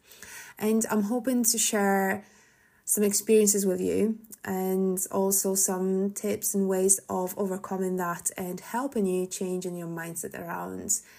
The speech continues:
around yourself and how you see, how you talk about your body, how you see your body as well. Um, so yes,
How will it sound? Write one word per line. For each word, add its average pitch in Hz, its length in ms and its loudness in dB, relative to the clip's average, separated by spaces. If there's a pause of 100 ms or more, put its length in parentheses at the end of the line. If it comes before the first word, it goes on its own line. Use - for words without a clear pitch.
(600)
around 196 320 4
yourself 196 520 2
and 190 100 0
how 196 120 -2
you 202 80 4
see, 202 340 2
how - 160 -4
you 196 140 4
talk 233 220 -2
about 233 200 -2
your 190 120 0
body, 180 240 -2
how - 180 -6
you 190 120 -2
see - 180 2
your 185 160 2
body 170 260 -4
as 170 100 -6
well. 71 360 -6 (880)
Um, 202 420 0 (460)
so - 160 2
yes, 277 540 0